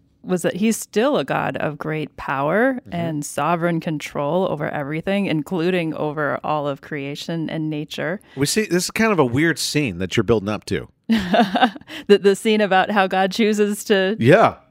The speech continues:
Speaker 1: to, to meet Elijah where he is.
Speaker 2: Yeah.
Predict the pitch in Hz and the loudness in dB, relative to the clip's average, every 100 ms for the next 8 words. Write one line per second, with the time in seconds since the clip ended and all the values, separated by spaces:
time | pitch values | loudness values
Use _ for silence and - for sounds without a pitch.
0 | - 247 190 - 190 185 196 220 - 190 | -2 0 2 2 2 0 0 0 0 2
1 | 175 190 202 196 190 202 185 180 123 185 | 2 0 -2 -2 0 0 0 2 4 4
2 | 170 | 2